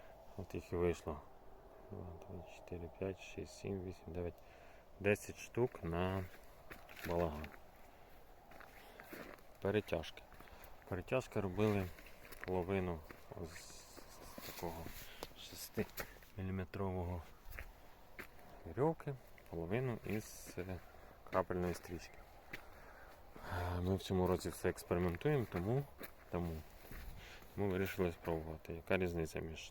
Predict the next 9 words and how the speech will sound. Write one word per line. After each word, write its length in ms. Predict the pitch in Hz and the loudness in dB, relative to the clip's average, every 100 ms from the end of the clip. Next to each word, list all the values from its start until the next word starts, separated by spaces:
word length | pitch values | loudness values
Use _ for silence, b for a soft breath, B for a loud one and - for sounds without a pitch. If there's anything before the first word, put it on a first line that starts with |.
| - | 2
тим 160 | 101 | 4
і 60 | 92 | 4
тим. 160 | - - - B B B - | 0 -10 -12 B B B 4
Ну, 140 | 113 90 | 6 6
звісно, 440 | 98 - 87 85 - - - - - 98 | 4 4 4 2 -2 -14 -10 -8 -6 0
е, 720 | 92 87 87 87 87 90 87 | 2 4 6 6 6 4 6
вірьовка 480 | 87 87 90 85 - | 6 8 8 6 2
краще 380 | - 156 - 113 | 4 4 6 6
натягує 460 | 90 85 78 78 | 6 6 4 0